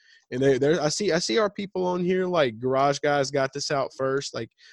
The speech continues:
I see this shit. I see y'all out there. I love y'all. I appreciate y'all. Drew loves y'all. We appreciate you guys.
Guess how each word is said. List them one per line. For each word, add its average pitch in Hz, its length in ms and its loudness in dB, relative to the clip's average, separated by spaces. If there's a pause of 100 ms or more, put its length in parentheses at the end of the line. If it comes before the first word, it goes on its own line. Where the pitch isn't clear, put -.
(180)
I 156 100 -4
see 226 220 -4
this 214 160 -4
shit. 233 340 -2 (560)
I - 60 -6
see 190 240 -2
y'all 180 220 4
out 175 240 2
there. 170 160 0
I 165 60 2
love 151 280 0
y'all. 147 240 2
I - 20 0
appreciate 151 540 -6
y'all. 143 180 -2
Drew 139 300 -6
loves 147 240 -4
y'all. 147 260 -4 (400)
We 143 100 2
appreciate 156 540 -2
you 151 80 -8
guys. 151 540 -2